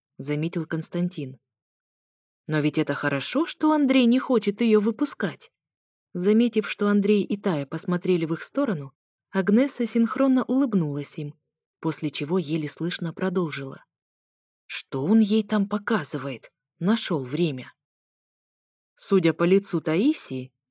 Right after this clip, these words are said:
задумчиво отозвался Константин, наблюдая за ощутимо побледневшим лицом девушки, стоило ей взглянуть в экран телефона Андрея. «Она смотрит незабавный популярный видеоролик».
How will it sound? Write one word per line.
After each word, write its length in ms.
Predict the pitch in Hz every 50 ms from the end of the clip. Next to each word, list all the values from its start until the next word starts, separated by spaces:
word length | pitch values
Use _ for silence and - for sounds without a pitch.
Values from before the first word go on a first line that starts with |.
| _ _ _ -
задумчиво 640 | 147 156 160 151 175 208 214 202 - 160 143 156
отозвался 560 | 147 - 160 160 147 147 165 170 170 - - 175
Константин, 800 | - 190 185 185 - - 208 214 208 208 - 247 214 156 139 _ _ _ _ _ -
наблюдая 580 | 165 170 160 156 170 170 160 190 214 214 190
за 140 | 175 156 175
ощутимо 480 | 170 175 - 196 185 - 247 240 240 220
побледневшим 720 | 208 208 180 190 196 196 175 202 220 220 - - 202 190
лицом 420 | 185 185 185 - - 196 196 196
девушки, 580 | 180 202 202 165 135 131 - _ - 139 135 _ _ _ _ _
стоило 440 | - - - - 165 185 185 165 156
ей 260 | 156 156 151 160 160
взглянуть 540 | 147 - - 143 143 143 151 180 185 180 -
в 120 | 147 151
экран 280 | 151 - - 170 165 165
телефона 520 | 165 - 143 151 - - 170 170 165 165 165
Андрея. 500 | 170 175 160 170 165 147 135 127 131 _ _ _ _ _ _ _ _ _ _ _ _ _ _
«Она 420 | - 147 160 170 165 156 156 185 226
смотрит 640 | - - - 202 196 202 208 208 - 220 226 220
незабавный 760 | 220 220 233 226 208 254 277 233 208 196 180 175 185 208 220
популярный 680 | 220 233 226 226 262 262 240 214 170 - 151 151 156 156
видеоролик». 880 | 147 160 151 147 170 170 180 196 214 220 180 143 127 123 - - - -